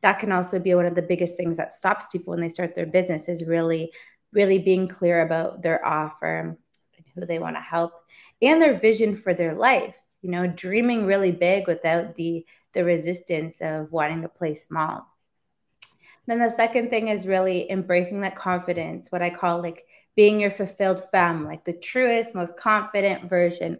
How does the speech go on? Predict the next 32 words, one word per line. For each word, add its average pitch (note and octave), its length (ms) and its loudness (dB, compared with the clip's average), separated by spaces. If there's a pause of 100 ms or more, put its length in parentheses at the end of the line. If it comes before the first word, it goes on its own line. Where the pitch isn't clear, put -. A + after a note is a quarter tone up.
of E3 160 -6
yourself. E3 520 -6 (380)
So G3+ 220 4
it - 60 -2
really G3+ 460 2 (520)
comes G3+ 320 0
down F3+ 400 2
to F3+ 520 -2
unlearning A#3 560 4
a F#3+ 60 0
lot F#3 140 2
of G3+ 120 -4
things G#3 280 -4
that F#3 140 -4
we F#3+ 120 -2
learned G#3+ 320 2
about D#3 300 -2
success F3 840 -2
and F3+ 180 -4
money G3+ 520 -4
and - 100 -16
entrepreneurship G3+ 1000 -4 (120)
from F3 160 -8
a F3 60 -6
young F3+ 320 -4
age. F#3 460 -4 (440)
Um, D#3+ 380 -10
so F3 200 -6
helping F3+ 460 -2
them E3 380 -4 (240)
with F#3 160 -2 (100)
the E3 320 -4